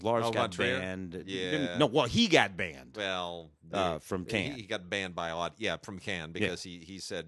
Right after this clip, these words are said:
Speaker 2: something like,
Speaker 1: About
Speaker 2: you know,
Speaker 1: Nazis.
Speaker 2: something like, you know, Hitler was, was cute in a dress, or I don't know, it
Speaker 1: Yeah,
Speaker 2: was
Speaker 1: he
Speaker 2: something
Speaker 1: said something
Speaker 2: weird. He,
Speaker 1: stupid.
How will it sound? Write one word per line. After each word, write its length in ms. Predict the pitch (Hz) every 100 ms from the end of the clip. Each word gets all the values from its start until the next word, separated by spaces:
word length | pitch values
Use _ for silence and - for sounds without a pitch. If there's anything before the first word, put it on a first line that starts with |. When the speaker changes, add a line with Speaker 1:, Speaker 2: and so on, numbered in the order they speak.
| 78
Speaker 2:
something 360 | - 92 95 85
like, 200 | 82 98
Speaker 1:
About 160 | 101
Speaker 2:
you 60 | 98
know, 80 | 90
Speaker 1:
Nazis. 440 | 92 - 73 73
Speaker 2:
something 300 | - 202 147 127
like, 300 | 117 98 -
you 120 | 101
know, 160 | 92
Hitler 340 | 87 107 101 101
was, 220 | 95 82 -
was 200 | 104 90
cute 320 | - - 95
in 80 | 92
a 40 | 87
dress, 440 | 78 85 80 -
or 120 | 78
I 120 | 78
don't 120 | 80 78
know, 60 |
it 40 | 80
Speaker 1:
Yeah, 60 | 87
Speaker 2:
was 80 |
Speaker 1:
he 40 | 85
Speaker 2:
something 260 | 110 - 82
Speaker 1:
said 60 |
something 120 | 80 78
Speaker 2:
weird. 140 | 78
He, 20 | 78
Speaker 1:
stupid. 320 | 92 87